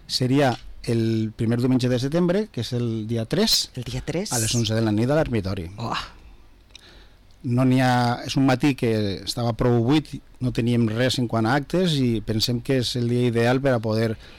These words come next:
Speaker 1: retomar aquell acte.
Speaker 2: Se faria l'acte el dia tres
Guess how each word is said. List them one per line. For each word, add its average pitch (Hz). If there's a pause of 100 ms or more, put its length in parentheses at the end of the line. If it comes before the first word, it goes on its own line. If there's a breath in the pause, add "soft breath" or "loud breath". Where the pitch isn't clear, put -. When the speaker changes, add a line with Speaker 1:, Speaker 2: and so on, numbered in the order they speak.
(100)
Speaker 1:
retomar 123
aquell 113
acte. 107 (480)
Speaker 2:
Se 202
faria 180
l'acte 147
el 147
dia 151 (180)
tres 147